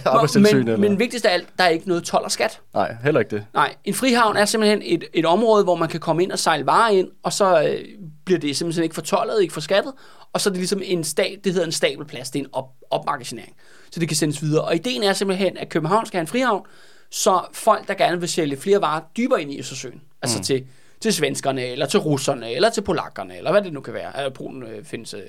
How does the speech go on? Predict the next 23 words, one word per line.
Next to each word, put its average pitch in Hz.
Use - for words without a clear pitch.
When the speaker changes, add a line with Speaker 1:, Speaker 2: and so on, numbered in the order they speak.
Speaker 1:
daværende, 98
på 131
daværende 110
tidspunkt 113
ikke. 123
Men 175
forstå -
mig 139
ret. -
Speaker 2:
Mm. 196
Speaker 1:
Altså, -
længere 196
ind 175
i 175
Østersøen, 214
så 208
skal 202
man 170
altså 151
simpelthen, 160
øh, 143
forbi 151
København, 131